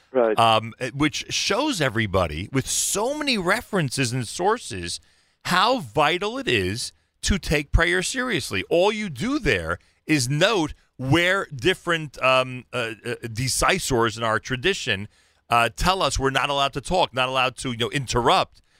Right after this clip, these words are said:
Speaker 2: during sections of the tefillah, during sections of davening. And I think that j-, just those rules in and of themselves gives everyone a,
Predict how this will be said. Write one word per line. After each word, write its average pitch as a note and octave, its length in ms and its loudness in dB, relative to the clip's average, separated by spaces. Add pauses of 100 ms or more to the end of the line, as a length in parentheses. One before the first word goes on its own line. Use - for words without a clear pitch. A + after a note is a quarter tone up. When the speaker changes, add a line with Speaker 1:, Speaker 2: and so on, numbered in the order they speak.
(100)
Speaker 2:
during B2+ 220 0
sections C3+ 520 -2
of A#2 160 2
the A#2 120 0
tefillah, G#3 380 -2
during G2 180 -2
sections A#2+ 380 -4
of G#2 80 -8
davening. C#3+ 460 -2 (260)
And C3 100 2
I F#3+ 120 4
think B2 340 -6
that F3+ 280 2 (300)
j-, A2+ 200 -14
just F#3+ 360 0
those F#3 280 0
rules F#3 360 -2
in E3 80 -2
and D#3+ 80 -2
of C#3+ 120 -4
themselves E3 460 -2
gives C3+ 220 -4
everyone D3 360 0
a, A#2+ 100 -4